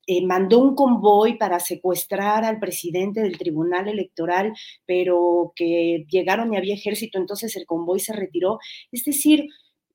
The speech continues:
un guión que a mí no me parece muy verosímil en el contexto, además, de la crisis postelectoral del dos mil seis, ¿no? Donde me parece que el narco, pues, no, no recuerdo narcomandas que dijeran voto por voto, casilla por casilla, este, no sé,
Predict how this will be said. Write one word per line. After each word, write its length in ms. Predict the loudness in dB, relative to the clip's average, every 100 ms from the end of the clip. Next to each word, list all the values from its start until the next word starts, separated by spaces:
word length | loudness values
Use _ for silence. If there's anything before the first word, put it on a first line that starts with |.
| _ 8
un 220 | 8 10
guión 560 | 8 8 10 8 4 _
que 120 | 4
a 80 | 6
mí 340 | 8 6 2 -2
no 160 | -2
me 100 | -2
parece 400 | -2 -2 -2 -6
muy 220 | -4 -4
verosímil 560 | -2 -2 -4 -6 -4 -2
en 100 | -2
el 80 | -4
contexto, 440 | -4 -4 -4 -2
además, 260 | -2 -2 -4
de 80 | -4
la 160 | -4
crisis 340 | -6 -6 -6 -6
postelectoral 760 | -8 -6 -8 -8 -4 -2 -2
del 140 | -4
dos 180 | -6 -4
mil 140 | -4 -4
seis, 380 | -6 -8 -8 -6
¿no? 220 | -6 -8 _ _
Donde 520 | -2 -2 0 0 -2
me 160 | -4 -4
parece 460 | -2 0 0 -2
que 80 | -2
el 100 | -4
narco, 320 | -4 -4 -6
pues, 160 | -8 -8
no, 140 | -6
no 120 | -4 -2
recuerdo 460 | -4 -2 -2 -2
narcomandas 800 | -4 -6 -4 -4 -2 -2 -4 -6
que 80 | -6
dijeran 420 | -8 -4 -2 -2
voto 280 | -4 -8 -6
por 160 | -8 -6
voto, 260 | -6 -6
casilla 400 | -8 -8 -4 -4
por 140 | -6 -12
casilla, 460 | -12 -8 -4 -2
este, 520 | -2 -8 -8 -8 -8 -10 _ _
no 140 | 4
sé, 320 | 6 6 4